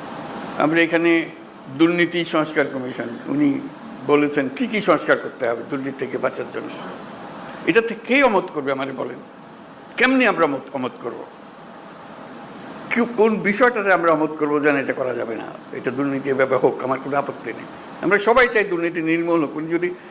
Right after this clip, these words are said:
একশোটা প্রস্তাব করে দেন, আমরা একশোটা প্রস্তাবে রাজি, দুর্নীতি চলে যাক। সে কথাটা আপনাদের মাধ্যমে আসতে চাচ্ছি এই জন্য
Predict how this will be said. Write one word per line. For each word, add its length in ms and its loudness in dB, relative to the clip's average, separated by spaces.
একশোটা 400 2
প্রস্তাব 400 2
করে 140 0
দেন, 280 0
আমরা 240 4
একশোটা 320 0
প্রস্তাবে 400 -6
রাজি, 200 -8
দুর্নীতি 320 4
চলে 240 0
যাক। 120 -10
সে 80 4
কথাটা 380 0
আপনাদের 520 2
মাধ্যমে 680 0
আসতে 260 -2
চাচ্ছি 300 -4
এই 80 6
জন্য 400 2